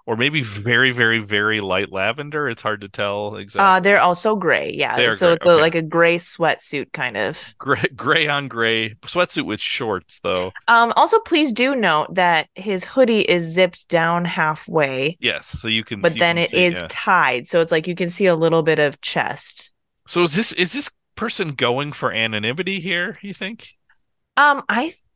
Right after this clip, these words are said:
Speaker 2: don't think so. And I'll give you my theory for it after we talk about who it is. Do you want me to give you a further hint that
Speaker 1: Do
Speaker 2: should
Speaker 1: I
Speaker 2: get you
Speaker 1: know,
Speaker 2: there?
Speaker 1: have I heard of this person? Like, is
Speaker 2: Yes,
Speaker 1: this a,
Speaker 2: for
Speaker 1: okay.
Speaker 2: sure. Most
Speaker 1: Well,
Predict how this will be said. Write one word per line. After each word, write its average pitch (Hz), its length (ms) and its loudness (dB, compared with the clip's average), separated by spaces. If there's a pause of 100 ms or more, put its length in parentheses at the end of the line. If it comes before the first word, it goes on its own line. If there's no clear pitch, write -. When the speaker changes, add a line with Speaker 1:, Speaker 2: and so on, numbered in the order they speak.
(160)
Speaker 2:
don't 190 380 2
think 139 360 -8
so. 90 420 -2
And 190 180 2
I'll 214 120 4
give 240 200 -2
you 302 100 -4
my 277 220 0
theory 196 400 4
for 139 320 0
it 120 80 0
after 143 320 -2
we 147 100 -4
talk 147 240 -2
about 131 280 -4
who 139 260 -4
it 127 160 2
is. 98 300 0
Do - 100 0
you 175 80 2
want 180 260 2
me 196 120 -2
to 208 120 -2
give 175 220 0
you 170 240 4
a 165 100 2
further 165 400 0
hint 156 260 -4
that 143 160 -2
Speaker 1:
Do 165 100 -2
Speaker 2:
should 196 80 4
Speaker 1:
I 196 140 4
Speaker 2:
get 196 100 -4
you 170 60 2
Speaker 1:
know, 175 40 0
Speaker 2:
there? 175 100 0
Speaker 1:
have 156 140 -2
I 170 100 0
heard 170 300 -4
of 127 120 -6
this 104 200 -6
person? 98 380 -10
Like, 101 160 -10
is 180 80 -2
Speaker 2:
Yes, 147 180 2
Speaker 1:
this - 80 -6
a, - 40 -16
Speaker 2:
for 185 80 4
Speaker 1:
okay. - 120 -2
Speaker 2:
sure. 127 540 2
Most 185 340 2
Speaker 1:
Well, 175 100 0